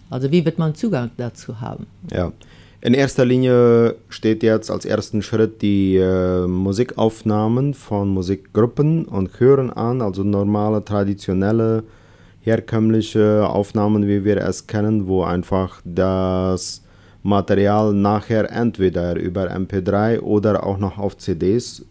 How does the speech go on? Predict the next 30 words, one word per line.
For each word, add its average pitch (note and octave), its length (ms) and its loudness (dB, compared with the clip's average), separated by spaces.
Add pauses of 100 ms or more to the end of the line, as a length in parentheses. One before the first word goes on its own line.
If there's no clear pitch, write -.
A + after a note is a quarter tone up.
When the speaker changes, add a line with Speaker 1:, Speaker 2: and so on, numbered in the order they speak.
Speaker 2:
äh, G2 680 0 (140)
zu - 200 0
hören A2+ 320 4
und F#2+ 140 0
zugänglich A2+ 540 0
ist, B2+ 260 -4
weil G#2 340 2 (520)
gerade G#2 380 2
in G#2+ 100 2
indigenen G2+ 600 0
Siedlungen A#2 520 0
und G#2 200 -2
Gemeinden G#2+ 640 0
durchaus G#2+ 680 -4
gerade G2 360 0
C - 200 -2
Ds G2+ 520 0
noch G#2 440 -4
gekauft A2 640 -2
und G#2 140 -8
verkauft A#2+ 720 -8
werden A#2+ 400 -2
von A2 240 -2
den G#2+ 100 2
einzelnen G#2+ 480 -2
Musikgruppen. A2 680 0 (680)
Und B2+ 360 2
einen A#2 320 2
nächsten A#2 500 0
Schritt, B2+ 400 0